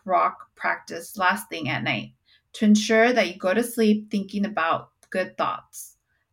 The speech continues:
The magic rock practice at night combined with count your blessings every morning sets your good mood at night and in the morning, and they guarantee that you are feeling good before you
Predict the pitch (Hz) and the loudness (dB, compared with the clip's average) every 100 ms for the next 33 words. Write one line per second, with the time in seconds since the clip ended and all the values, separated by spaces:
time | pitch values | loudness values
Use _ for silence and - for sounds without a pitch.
0 | _ 196 190 190 208 262 233 190 185 214 | _ -4 2 2 2 -4 -4 2 2 2
1 | - - 185 190 - 220 233 - 196 - | -4 -4 -2 -2 -2 -2 -2 -4 -4 -4
2 | 185 170 - 214 185 170 196 170 - - | -4 -6 -4 -2 0 0 -4 -10 -10 -6
3 | 190 - 240 240 240 190 190 - 175 190 | -6 -4 -4 -4 0 -2 -2 -6 -12 -8
4 | - 185 214 220 180 170 170 175 - 202 | -8 -2 0 2 0 -2 -6 -10 -8 -8
5 | 202 - 254 233 - _ 208 226 226 185 | -6 -6 -6 -6 -12 _ 2 4 2 0
6 | 180 175 143 175 170 165 - - 190 185 | 0 -2 0 0 0 -4 -8 -4 -4 -2
7 | 175 175 170 170 - - 190 185 180 180 | -4 -2 -4 -2 -6 -6 -6 -6 -2 0
8 | 202 247 - 208 196 185 175 180 170 180 | 2 0 0 -4 -2 -4 -6 -6 -6 -6
9 | 190 185 208 208 208 175 180 214 - 175 | -6 2 2 2 0 -2 -2 -10 -8 -6
10 | 175 | -4